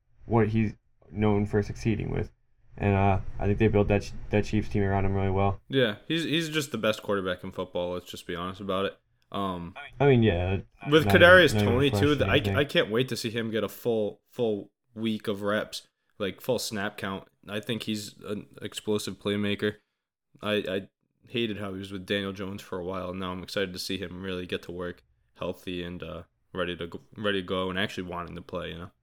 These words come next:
Speaker 2: that's one big thing we talked about with hockey last week, Mackie. But I think that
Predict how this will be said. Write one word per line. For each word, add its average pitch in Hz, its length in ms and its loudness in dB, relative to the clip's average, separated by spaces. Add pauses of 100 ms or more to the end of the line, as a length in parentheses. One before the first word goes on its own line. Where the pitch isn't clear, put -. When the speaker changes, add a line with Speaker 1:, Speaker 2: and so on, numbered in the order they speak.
(280)
Speaker 2:
that's 110 160 -2
one 117 160 -2
big 104 160 -2
thing 107 140 -8
we 104 60 -4
talked 98 220 -2
about 101 160 -4
with 95 100 -8
hockey 92 320 -4
last 98 240 -6
week, 107 200 -10
Mackie. 98 400 -8 (400)
But 101 140 -4
I 101 60 -4
think 113 180 -10
that 92 200 -4